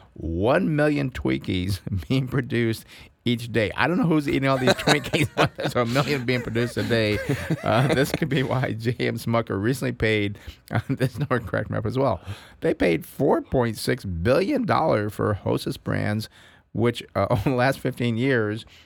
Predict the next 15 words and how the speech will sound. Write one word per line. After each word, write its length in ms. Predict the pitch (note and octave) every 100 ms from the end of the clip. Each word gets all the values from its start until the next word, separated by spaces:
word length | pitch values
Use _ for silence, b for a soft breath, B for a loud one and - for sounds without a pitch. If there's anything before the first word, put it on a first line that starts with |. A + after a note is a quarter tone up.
| B
has 220 | A2+ A2
filed 320 | - A2 A2
bankruptcy 480 | G#2 A2+ A#2 A2 G#2+
twice. 560 | G#2 - C3 C3+ C3+ - B B B -
Twinkies 420 | - C3 D3 C3
were 60 | A2+
started 320 | - A#2+ A2
back 320 | G#2 A2 A#2
in 160 | - G2
the 60 |
nineteen 760 | F2+ F2+ B2+ F3 - D#3+ D3+ C#3+
twenties 500 | - C3+ C#3 A2 G2
by 180 | F#2 F#2
James 600 | F#2+ F2 G2 A#2 C3 B2+
Dewar, 580 | G2 G2+ C3 G2+ E2